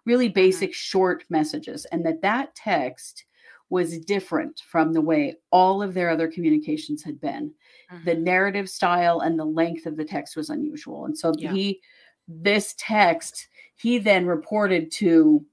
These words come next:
Speaker 1: his boss. This is something that, um, spurred the, uh,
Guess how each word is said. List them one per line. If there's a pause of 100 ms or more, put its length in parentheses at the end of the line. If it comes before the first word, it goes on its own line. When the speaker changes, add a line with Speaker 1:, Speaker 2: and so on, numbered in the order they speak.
(140)
Speaker 1:
his
boss. (560)
This
is
something
that, (140)
um,
spurred (320)
the,
uh,